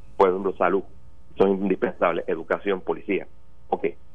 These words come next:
Pero no todo en esos lugares es indispensable, como tú dices.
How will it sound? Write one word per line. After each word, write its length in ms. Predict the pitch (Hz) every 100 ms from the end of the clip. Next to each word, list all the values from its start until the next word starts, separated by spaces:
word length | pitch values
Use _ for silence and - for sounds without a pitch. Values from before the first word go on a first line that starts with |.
| - - - - -
Pero 200 | 135 139
no 120 | 165
todo 500 | - 196 233 233 151
en 100 | 120
esos 180 | 120 123
lugares 360 | 117 107 104
es 40 | 98
indispensable, 520 | 92 - 80 170 196
como 160 | 92
tú 160 | - 104
dices. 320 | 151 - -